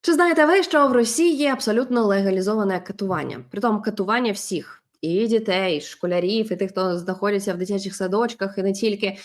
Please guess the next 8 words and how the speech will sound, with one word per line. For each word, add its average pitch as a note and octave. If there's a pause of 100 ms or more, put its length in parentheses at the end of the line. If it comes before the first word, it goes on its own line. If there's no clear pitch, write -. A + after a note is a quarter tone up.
(220)
Тому G4
що F4
всіх F4
їх F#4
змусили D4
дивитися C4
ту G3
саму B3